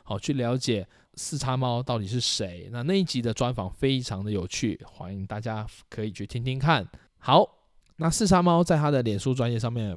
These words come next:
po 了什么文章？他统计了台湾 YouTuber 的聊天频道里面得到抖内，好，也就是所谓的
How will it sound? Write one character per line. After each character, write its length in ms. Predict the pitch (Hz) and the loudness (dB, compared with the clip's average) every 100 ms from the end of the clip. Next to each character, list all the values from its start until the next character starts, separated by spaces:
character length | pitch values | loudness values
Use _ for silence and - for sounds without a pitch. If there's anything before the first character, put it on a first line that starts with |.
| - | -4
po 180 | - 117 | 2 2
了 80 | 107 | 2
什 100 | 101 | -2
么 120 | 95 | -4
文 200 | 95 90 | -4 -6
章？ 360 | - 92 87 110 _ _ _ - | -6 -8 -10 -16 _ _ _ -4
他 80 | 254 | 0
统 300 | 175 123 107 | 2 2 2
计 240 | 196 165 | 4 6
了 340 | 131 117 101 117 | 6 4 -2 -4
台 260 | - 120 139 | -4 0 4
湾 280 | 151 151 | 4 4
YouTuber 560 | 151 151 147 143 131 117 | 6 6 6 4 4 0
的 180 | 113 98 | -2 -2
聊 300 | 101 104 131 | -2 -2 0
天 260 | 151 147 | 2 2
频 240 | 151 107 113 | 0 0 0
道 160 | 117 | 0
里 100 | 107 | -2
面 200 | 107 110 - | -2 -4 -2
得 200 | 110 135 | 0 2
到 200 | 156 143 - | 0 -2 0
抖 240 | 104 95 | -2 -2
内， 280 | 120 143 110 - | 0 0 -2 -4
好， 140 | 113 | -4
也 120 | 110 | -2
就 140 | 107 147 | 2 2
是 140 | 147 | 2
所 160 | 127 113 | 0 2
谓 120 | 131 | 2
的 280 | 131 120 | 2 0